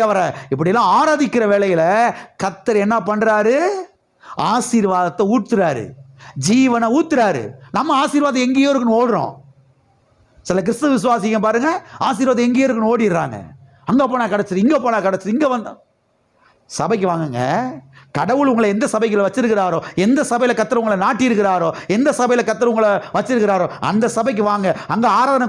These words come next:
கூடுகிற வேலையெல்லாம் வாங்க. அங்க வந்து ஒருமித்து இங்க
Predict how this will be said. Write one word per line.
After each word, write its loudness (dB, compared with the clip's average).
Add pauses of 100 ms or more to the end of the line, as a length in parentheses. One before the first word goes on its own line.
கூடுகிற 2
வேலையெல்லாம் 2
வாங்க. 2 (560)
அங்க 4
வந்து 2 (300)
ஒருமித்து 2 (680)
இங்க 4